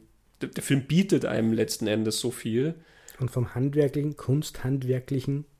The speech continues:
Speaker 1: Bietet einem auch sehr, sehr
Speaker 2: Mhm.
Speaker 1: viel, ja. Also es ist auf vielen Ebenen dann das, aber natürlich kann auch ein solcher Film dann seine Probleme haben und auch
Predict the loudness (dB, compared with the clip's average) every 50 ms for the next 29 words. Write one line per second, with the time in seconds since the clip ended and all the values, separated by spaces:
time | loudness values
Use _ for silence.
0 | _ _ _ -20 -20 _ _ -20 -20 -20 -20 _ -10 -8 -8 -6 -2 0 0 2
1 | 2 2 2 0 0 -2 -2 0 0 0 2 2 2 4 4 4 4 2 2 0
2 | -2 -4 -2 -2 0 2 2 2 2 2 2 0 0 0 2 4 6 6 6 6
3 | 6 6 6 4 4 4 4 4 6 4 4 4 4 2 0 -4 -12 -20 -20 -20
4 | -18 -8 -4 -4 -4 -2 -2 0 0 2 2 2 2 2 2 2 2 2 2 -2
5 | -4 -4 0 2 2 2 4 4 2 2 2 2 2 2 4 4 2 2 2 0
6 | -2 0 0 0 0 2 2 2 2 2 2 2 4 4 2 2 2 0 0 0
7 | 2 2 4 4 4 2 2 2 0 0 0 0 0 -2 -2 -2 -2 -2 -2 -2
8 | 0 0 0 0 -2